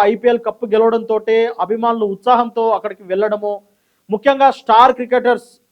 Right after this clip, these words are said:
ఎవరైతే కోహ్లీ ఉన్నారో, కోహ్లీ వస్తున్నారని, అలాగే ఇతర ప్లేయర్స్ కూడా వస్తున్నారని, ఆ వారి మీద అభిమానంతోటే వారంతా,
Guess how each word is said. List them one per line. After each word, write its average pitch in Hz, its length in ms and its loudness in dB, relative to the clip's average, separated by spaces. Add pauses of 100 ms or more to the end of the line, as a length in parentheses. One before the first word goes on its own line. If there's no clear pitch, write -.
ఎవరైతే 214 380 -2
కోహ్లీ 233 380 2
ఉన్నారో, 233 420 0
కోహ్లీ 220 400 -2
వస్తున్నారని, 220 680 -2 (400)
అలాగే 214 380 2
ఇతర 240 160 0
ప్లేయర్స్ 233 360 0
కూడా 226 140 2
వస్తున్నారని, 233 800 0 (100)
ఆ 175 160 -4
వారి 214 260 4
మీద 240 200 -4
అభిమానంతోటే 233 800 -2
వారంతా, 196 580 0